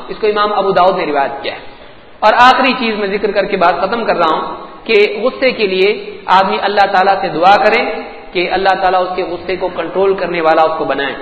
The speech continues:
اللہ کے نبی صلی اللہ علیہ وسلم دعا کرتے تھے، "اللہم انی اسألوک خشیتک فی الغیب والشہادہ۔" اے اللہ، کھلے چھپے ہر حال میں میں تیرے ڈر کی دعا کرتا ہوں کہ مجھے اس بات کی دے کہ کھلے چھپے ہر حال میں میں تجھ سے ڈرتا رہوں۔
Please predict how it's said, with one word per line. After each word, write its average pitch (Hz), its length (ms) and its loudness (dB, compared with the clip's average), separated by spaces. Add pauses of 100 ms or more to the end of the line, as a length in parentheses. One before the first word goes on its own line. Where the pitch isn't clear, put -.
(280)
اللہ 214 320 2
کے 185 60 -4
نبی 190 280 -4
صلی 196 120 -4
اللہ 180 180 -2
علیہ 180 240 2
وسلم 180 160 -6
دعا 170 200 2
کرتے 175 300 -2
تھے، 202 460 -2 (160)
"اللہم 196 400 4 (300)
انی 226 300 -2
اسألوک 220 640 0
خشیتک 226 800 0 (460)
فی 202 120 0
الغیب 214 560 2
والشہادہ۔" 202 680 4 (460)
اے 208 180 6
اللہ، 220 400 2
کھلے 220 180 4
چھپے 208 380 0
ہر 180 180 2
حال 202 320 6
میں 147 160 -2 (360)
میں 196 220 -4
تیرے 208 240 -2
ڈر 220 340 2
کی 214 60 -2
دعا 175 260 2
کرتا 151 300 -4
ہوں 135 80 -6 (420)
کہ 190 80 -4
مجھے 190 180 -2
اس 170 100 -2
بات 180 300 0
کی 190 60 -2
دے 220 420 2 (220)
کہ 190 80 -2
کھلے 202 300 0
چھپے 202 260 -4
ہر 165 180 0
حال 175 220 2
میں 185 120 -4
میں 175 160 -8
تجھ - 140 -10
سے 165 60 -8
ڈرتا 151 320 0
رہوں۔ - 220 -2